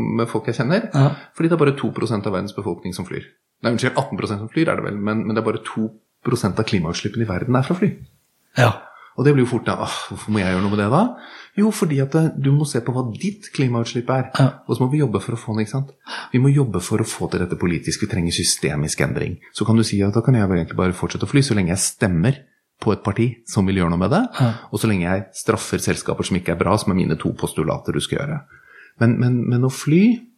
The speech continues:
Speaker 1: eh, jeg er veldig, jeg vet ikke hvor begeistret jeg er for selskaper som sier at, eh, «Fly responsibly» står på forsiden til K L M. Så sier jeg sånn, den kommer jeg til å ta opp og diskutere på kurset mitt med de som er der rundt kommunikasjon.
Speaker 2: Ja.
Speaker 1: For, for jeg vet ikke om det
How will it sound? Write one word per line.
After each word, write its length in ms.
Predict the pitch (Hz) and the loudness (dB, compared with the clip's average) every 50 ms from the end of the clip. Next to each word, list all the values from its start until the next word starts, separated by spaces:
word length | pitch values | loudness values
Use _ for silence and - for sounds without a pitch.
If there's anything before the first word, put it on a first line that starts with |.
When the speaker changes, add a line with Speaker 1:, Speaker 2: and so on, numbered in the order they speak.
| - - _ _ _ - | -20 -20 _ _ _ -4
Speaker 1:
eh, 640 | 123 117 117 117 120 120 120 120 123 127 127 127 127 - - - - | -2 0 0 0 0 0 0 0 0 0 -2 -4 -4 -8 -10 -8 -4
jeg 160 | 127 120 120 139 139 | 0 2 2 4 4
er 80 | 139 | 4
veldig, 300 | 139 120 90 - 104 107 98 - - - | 2 2 2 2 2 2 2 0 -2 -2
jeg 100 | 113 117 135 107 | 0 2 2 2
vet 100 | 95 107 - | 2 0 -2
ikke 120 | - - 104 | -2 -4 -2
hvor 60 | 107 | 0
begeistret 320 | 104 92 85 80 - 107 95 | 0 0 0 -2 -4 -6 -6
jeg 60 | 92 | -6
er 40 | - | -6
for 160 | 98 90 - - _ _ _ - - - - - | -6 -6 -6 -8 _ _ _ -20 -20 -20 -12 -4
selskaper 480 | - 117 92 - - - - - - - | 0 0 0 0 0 -4 -4 -4 -2 -2
som 100 | 95 95 | -2 0
sier 240 | - 101 87 80 82 92 | 0 0 0 2 2 0
at, 180 | 92 - - - - - - - _ _ _ - - | 0 -4 -14 -20 -20 -20 -20 -20 _ _ _ -6 -2
eh, 920 | 95 95 92 92 90 90 90 90 90 87 87 90 92 - 85 82 - - - | 0 2 2 2 2 2 2 2 2 2 0 0 0 -2 -2 -4 -4 -6 -6
«Fly 220 | - - 127 120 123 | -2 0 2 4 4
responsibly» 600 | 131 131 - - 101 92 - - 98 113 127 120 104 - - _ _ _ _ - - - | 2 2 2 0 0 0 0 -2 0 2 2 2 0 -4 -12 _ _ _ _ -18 -12 -4
står 180 | - 92 87 - - | -2 -2 -2 0 -2
på 80 | 98 - | -2 -2
forsiden 300 | 101 - - 80 71 - | -2 -2 -2 -4 -4 -4
til 80 | 87 - | -4 -2
K 80 | 92 85 | 0 0
L 120 | 80 78 | 2 0
M. 100 | 80 73 - - - _ _ _ _ _ - | 0 -4 -6 -12 -20 _ _ _ _ _ -4
Så 80 | 98 95 | -2 2
sier 80 | 98 101 | 2 2
jeg 60 | 101 | 2
sånn, 80 | 101 98 | 2 2
den 60 | 98 | 2
kommer 160 | - 92 78 | 0 -2 0
jeg 80 | - 87 | -2 -4
til 20 | |
å 60 | - - | -4 -2
ta 80 | 92 78 | -4 -2
opp 80 | - | -2
og 80 | - 87 | -4 -8
diskutere 400 | 82 - 90 80 - 85 78 78 | -4 -4 -4 -4 -4 -6 -6 -4
på 120 | - 87 - | -4 -6 -2
kurset 300 | - 85 80 - - 90 | -2 -2 -2 -2 -2 -4
mitt 120 | 80 - | -4 -2
med 120 | - 87 82 | -2 -2 -2
de 40 | 78 - | -2 -2
som 100 | - 80 | -2 0
er 120 | 80 82 | 2 2
der 80 | 98 87 | 2 2
rundt 140 | 80 80 - | 0 -2 -4
kommunikasjon. 600 | - 80 82 85 85 - 90 - - 62 62 - - - | -6 -4 -2 -2 0 0 0 0 0 -2 -2 -4 -2 4
Speaker 2:
Ja. 200 | 143 120 120 123 127 - - - - | 6 6 6 6 2 -6 -12 -16 -12
Speaker 1:
For, 280 | - - 110 95 - - | -2 0 0 0 0 -4
for 240 | - - 104 98 101 | -4 0 2 2 2
jeg 240 | 98 117 110 98 95 | 2 2 0 0 0
vet 240 | 90 78 76 - - | 0 -2 -4 -6 -8
ikke 160 | 90 - 87 | -6 -4 -4
om 60 | 87 | -2
det 80 | 85 82 | -2 -2